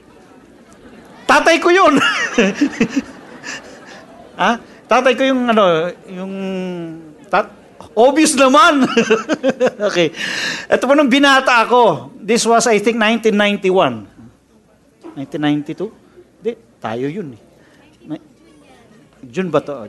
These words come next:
June nineteen nine-, June nineteen ninety-two. Ito yung picture na yun, nung kinasal yung, ah, eldest brother ko.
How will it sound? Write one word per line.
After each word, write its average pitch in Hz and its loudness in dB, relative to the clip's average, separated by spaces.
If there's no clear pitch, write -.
June 196 0
nineteen 240 0
nine-, 226 0
June 254 2
nineteen 247 0
ninety-two. 220 -2
Ito 214 0
yung 214 2
picture 220 0
na 214 2
yun, 202 -2
nung 190 -4
kinasal 196 2
yung, 190 0
ah, 170 2
eldest 202 2
brother 185 2
ko. 160 2